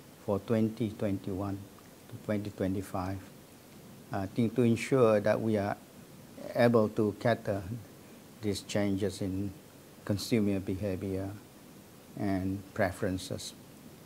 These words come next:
Second, I think individually tailor-made tourism products as well as small tour group packages, uh, will define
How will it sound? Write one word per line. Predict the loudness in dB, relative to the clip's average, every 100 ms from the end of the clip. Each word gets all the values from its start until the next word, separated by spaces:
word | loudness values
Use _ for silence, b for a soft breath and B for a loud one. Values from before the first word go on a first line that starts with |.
| -20 -20
Second, | -16 -6 -4 4 6 6 4 -4 -14 -10 -8
I |
think | -6 -2 -2 -4 -10 B B B B B 2
individually | 6 6 6 6 4 4 0 -6 -12 -18 B B B -20 0
tailor-made | 4 6 4 2 0 -2
tourism | -2 0 0 -2 -4 -6 -10
products | -2 0 0 -2 -4 -12 -20 -20 -10
as | -6 0
well | 4 4
as | 4
small | 0 0 2 2 0 -4 -8 -18 -20 -20 -20 -20 -20 -20 -20 -18 -4
tour | 4 4
group | 4 0 -2
packages, | -4 -4 -4 -6 -8 -8 -8
uh, | -6 -6 -8 -12 -16 -18 -18 -20 -20 -12 2
will | 4 4
define | 4 -2 2 4 4 2 0